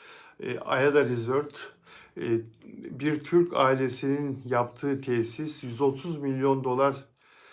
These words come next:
bir bütçeyle yapıldı ve orada tam sekiz tane restoran var. Sekiz tane restoran var.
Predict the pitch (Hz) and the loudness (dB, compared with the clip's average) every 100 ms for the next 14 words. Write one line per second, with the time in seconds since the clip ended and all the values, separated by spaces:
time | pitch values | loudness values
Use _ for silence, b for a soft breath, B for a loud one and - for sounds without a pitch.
0 | B B B B B B _ B B B | B B B B B B _ B B B
1 | 147 127 127 - 143 135 127 117 120 117 | -8 -6 -6 0 4 6 6 4 0 -4
2 | 139 139 123 127 143 135 143 135 117 120 | 0 0 0 0 0 2 4 4 2 0
3 | 131 - - 147 143 - 131 185 160 143 | -2 -4 0 0 0 -4 -6 -6 -4 -2
4 | 131 135 123 117 113 127 123 120 117 101 | 0 0 0 -4 -6 -4 -2 -2 -2 -4
5 | 101 98 B B _ - 123 113 170 170 | -6 -8 B B _ -8 -6 -6 -6 -6
6 | 160 - 131 120 120 139 135 120 113 - | -6 -10 -4 -2 -2 -2 -2 -2 -4 -6
7 | 117 113 110 104 101 | -4 -4 -4 -4 -4